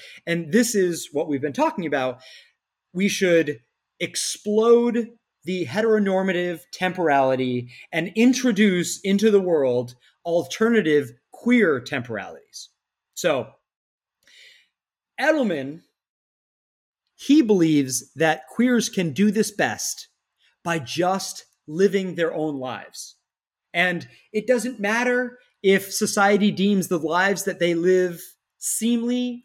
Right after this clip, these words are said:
or worthy. He says you should live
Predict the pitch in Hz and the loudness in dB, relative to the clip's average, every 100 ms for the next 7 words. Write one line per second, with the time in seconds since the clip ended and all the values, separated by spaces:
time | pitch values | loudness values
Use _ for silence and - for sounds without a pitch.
0 | _ 180 180 170 151 208 226 285 302 311 | _ -4 0 0 2 2 2 -4 -6 -10
1 | _ _ _ _ _ _ 226 208 220 202 | _ _ _ _ _ _ -6 -4 0 0
2 | 196 175 - _ - 180 202 - 214 160 | 0 -6 -16 _ -8 -4 -2 0 -2 -4
3 | - 156 190 247 220 175 | -12 -6 -2 0 -2 -6